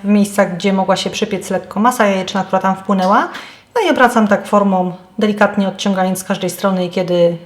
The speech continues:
brzegi są już luźne, tarta bardzo ładnie się wysuwa. Proszę bardzo, gotowa do krojenia. Przekładam na blat, kroję i można podawać. Ja kroję na osiem kawałków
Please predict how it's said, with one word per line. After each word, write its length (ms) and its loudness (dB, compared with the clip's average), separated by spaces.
brzegi 320 -2
są 200 -4
już 160 -8
luźne, 440 0
tarta 280 2
bardzo 240 2
ładnie 240 2
się 160 -2
wysuwa. 520 0
Proszę 220 -4
bardzo, 400 -2
gotowa 360 0
do 260 -2
krojenia. 480 0
Przekładam 420 4
na 100 2
blat, 320 0
kroję 420 2
i 220 2
można 400 -2
podawać. 540 -2
Ja 120 4
kroję 260 6
na 140 4
osiem 240 -2
kawałków 680 0